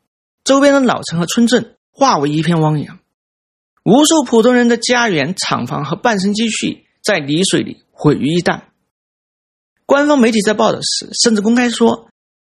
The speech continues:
保定和涿州要当好北京和雄安的护城河，试图用这种宏大叙事来掩盖和合理化普通老百姓的牺牲。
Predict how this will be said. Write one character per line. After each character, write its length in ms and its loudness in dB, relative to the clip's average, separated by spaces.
保 240 2
定 160 4
和 80 4
涿 240 2
州 200 2
要 120 -2
当 160 0
好 160 -8
北 340 -2
京 160 2
和 80 4
雄 180 -2
安 80 2
的 80 2
护 180 -2
城 180 -4
河， 300 -14
试 280 2
图 140 2
用 100 4
这 140 2
种 80 0
宏 220 -6
大 160 -4
叙 180 -4
事 300 -4
来 160 -2
掩 360 0
盖 140 0
和 80 -4
合 220 -4
理 80 2
化 160 -2
普 280 -2
通 120 4
老 120 2
百 140 -2
姓 160 0
的 80 0
牺 160 -2
牲。 180 -10